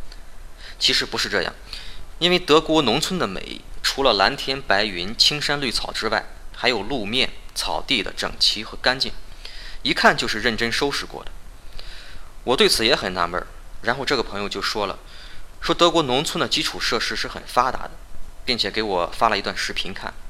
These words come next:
我一看就明白了，有一个类似于收割机的大型的除草车，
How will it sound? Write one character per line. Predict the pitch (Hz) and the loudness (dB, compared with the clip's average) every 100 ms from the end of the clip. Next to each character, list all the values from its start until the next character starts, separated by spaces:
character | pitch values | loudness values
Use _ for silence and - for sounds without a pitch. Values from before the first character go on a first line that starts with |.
| - - - - - - - | -12 -10 -10 -10 -10 -10 -6
我 | - 107 | 0 2
一 | 123 | 4
看 | 156 110 | 4 4
就 | 101 | 2
明 | 87 101 | -2 0
白 | |
了， | 101 - - - - - - - - - - | 0 -2 -8 -10 -12 -12 -14 -14 -14 -14 -4
有 | 113 120 | 4 6
一 | |
个 | - 147 | 6 6
类 | 165 | 6
似 | 131 - | 6 4
于 | 120 127 | 2 4
收 | - 165 | 4 4
割 | 156 147 | 2 2
机 | - | 4
的 | 127 | 4
大 | 104 147 - | 6 4 6
型 | - | 2
的 | 110 | 2
除 | - 120 | 0 -2
草 | - - | -2 -2
车， | - 113 | -2 -2